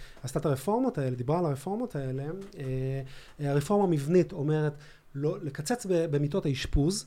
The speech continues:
על מנת שאנשים יכולים להגיע לתוך הקהילה, כדי לא להפוך את זה לכרוניות, שעכשיו היא תתאשפז שנים, כי ככה זה היה בעבר. ובאמת היום,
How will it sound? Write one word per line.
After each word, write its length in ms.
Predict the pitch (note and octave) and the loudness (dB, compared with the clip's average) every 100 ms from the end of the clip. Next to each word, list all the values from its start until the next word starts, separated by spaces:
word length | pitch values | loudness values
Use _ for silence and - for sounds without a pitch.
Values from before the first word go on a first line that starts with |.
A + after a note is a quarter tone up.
| - | -10
על 120 | - | -4
מנת 220 | B2+ G3 F#3+ | -2 -2 -4
שאנשים 280 | C#3 D3 | -6 -4
יכולים 400 | C#3 C3+ C#3 C3+ C3 - - | -4 -2 -2 -2 -4 -10 -12
להגיע 260 | B2+ A#2+ F#3+ | -10 -6 -4
לתוך 240 | E3+ G3+ | -6 -10
הקהילה, 540 | D#3 - B2+ A#2+ A#2 C#3+ - - | -10 -6 -4 -4 -4 -6 -10 -14
כדי 140 | - D3 | -4 -2
לא 120 | G#3+ | -2
להפוך 380 | A#3+ - A3 A3+ | -4 -8 -10 -8
את 80 | G3 | -6
זה 80 | E3 | -4
לכרוניות, 880 | C3 - D3+ F#3+ G3+ F#3 D3+ C3 - - - | -4 -8 -4 0 2 2 2 -2 -14 -20 -14
שעכשיו 340 | D3 - F#3+ | -10 -6 -4
היא 260 | F#3+ E3+ D#3 | -2 -2 -2
תתאשפז 340 | C#3+ - F#3+ | -6 -8 -6
שנים, 300 | - F3 F3 | -6 -2 -2
כי 100 | E3+ | -2
ככה 200 | G3+ G3 | -6 -8
זה 100 | E3+ | -4
היה 100 | D3 | -2
בעבר. 540 | C#3+ B2 A2+ B2 B2 - - - - | -2 -2 -4 -2 0 0 -2 -6 2
ובאמת 240 | C#3 F#3 - | 8 8 8
היום, 300 | F3+ G3 | 6 6